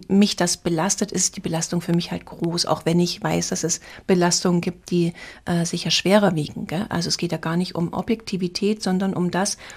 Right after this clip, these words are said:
was die Person gerade in dem Moment, äh, empfindet. Und das ist die Herausforderung. Krisen,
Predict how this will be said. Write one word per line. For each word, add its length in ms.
was 200
die 120
Person 480
gerade 320
in 80
dem 100
Moment, 380
äh, 220
empfindet. 520
Und 160
das 140
ist 160
die 100
Herausforderung. 800
Krisen, 640